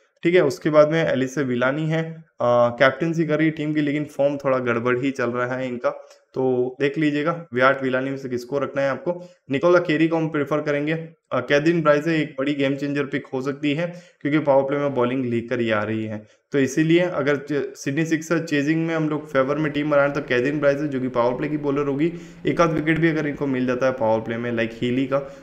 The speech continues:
तो फिर हमारे लिए ये ट्वेंटी फ़ाइव पॉइंट तो वो दिला ही देगी, ट्वेंटी नाइन पॉइंट्स के आराम, आराम से आपको दिला देगी। तो मस्ट हो जाएगी, होबार्ट हरिकेन बैट फर्स्ट करती है तब,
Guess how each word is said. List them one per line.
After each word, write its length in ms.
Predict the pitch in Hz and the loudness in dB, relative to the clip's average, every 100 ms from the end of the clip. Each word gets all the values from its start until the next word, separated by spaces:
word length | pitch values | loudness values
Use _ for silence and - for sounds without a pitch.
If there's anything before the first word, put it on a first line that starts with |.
| - | -4
तो 180 | 165 175 | 4 4
फिर 220 | 170 175 | 6 4
हमारे 280 | 160 151 151 | 6 4 4
लिए 220 | 151 151 | 4 2
ये 60 | 151 | 2
ट्वेंटी 300 | 143 127 - | 0 -4 0
फ़ाइव 220 | 143 139 | 0 0
पॉइंट 240 | 135 139 135 | -2 -4 -2
तो 80 | 135 | -2
वो 100 | 127 | 0
दिला 240 | 120 117 | 0 0
ही 80 | 135 | -2
देगी, 240 | 131 131 | -2 -4
ट्वेंटी 300 | 139 131 147 | -2 0 0
नाइन 200 | 143 143 | 2 0
पॉइंट्स 280 | 135 131 131 | -2 -4 -4
के 100 | 131 | -2
आराम, 300 | 120 120 165 - - | -2 -2 -6 -10 -4
आराम 300 | 131 143 151 | 0 0 0
से 120 | 151 | -2
आपको 240 | 120 - | -6 -4
दिला 260 | 131 110 107 | -4 -2 -2
देगी। 300 | 107 107 110 - - - | -2 -6 -8 -12 -20 -8
तो 60 | 156 | 0
मस्ट 280 | 156 165 165 | 2 2 0
हो 80 | 151 | 0
जाएगी, 260 | 160 160 | 2 2
होबार्ट 340 | 160 131 135 139 | 2 4 2 4
हरिकेन 360 | 135 135 143 | 2 0 -2
बैट 160 | 123 110 | -2 -2
फर्स्ट 260 | 123 120 | -4 -4
करती 240 | - 107 110 | -6 -6 -6
है 60 | |
तब, 240 | 107 107 | -4 -6